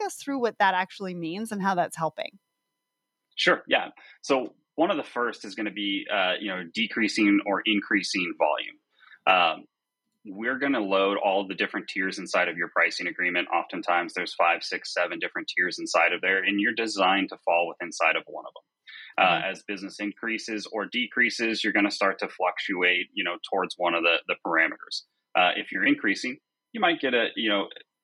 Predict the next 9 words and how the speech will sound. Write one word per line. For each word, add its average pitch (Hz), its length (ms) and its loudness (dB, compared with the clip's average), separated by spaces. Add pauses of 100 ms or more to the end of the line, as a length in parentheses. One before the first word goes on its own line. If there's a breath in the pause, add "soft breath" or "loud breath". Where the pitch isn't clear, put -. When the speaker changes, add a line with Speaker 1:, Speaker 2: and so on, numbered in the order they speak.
(120)
Speaker 2:
a 107 60 2 (120)
bigger 107 200 2
discount, 113 560 0 (440)
but 131 160 2 (140)
it's 135 220 -8
oftentimes 120 720 0
maybe 104 260 0
a 92 60 0
half 95 240 0